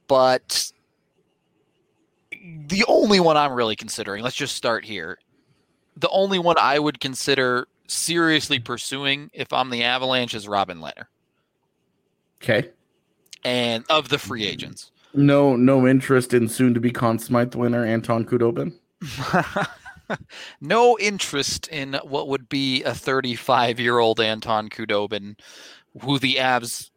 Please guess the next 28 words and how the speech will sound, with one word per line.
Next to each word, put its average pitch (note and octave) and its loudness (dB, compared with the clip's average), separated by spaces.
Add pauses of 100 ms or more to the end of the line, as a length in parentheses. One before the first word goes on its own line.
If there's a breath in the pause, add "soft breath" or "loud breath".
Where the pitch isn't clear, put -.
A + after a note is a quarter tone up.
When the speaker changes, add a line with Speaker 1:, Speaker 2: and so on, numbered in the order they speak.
(100)
Speaker 1:
let's A#2+ -4
not A#2 -4
forget, A2 -8
completely A#2 -6
lit A2 0
up G2+ 0 (160)
in A2 -8
the G#2 -8
second F#2+ -2
round. F2+ -6 (1700 soft breath)
But G#2 2 (500)
it D3+ 2
is G3 4
true. D#3+ 2 (300)
If A#2 -6
he C3 -6
plays D#3 -4
like D3+ 2
he D#3 -8
did D3+ 2
against D3 -4
Vegas, C3+ 0 (160)
he, B2+ -8
uh, B2 4
he B2+ -8
could, B2+ -2
uh, B2 4
win C3+ -6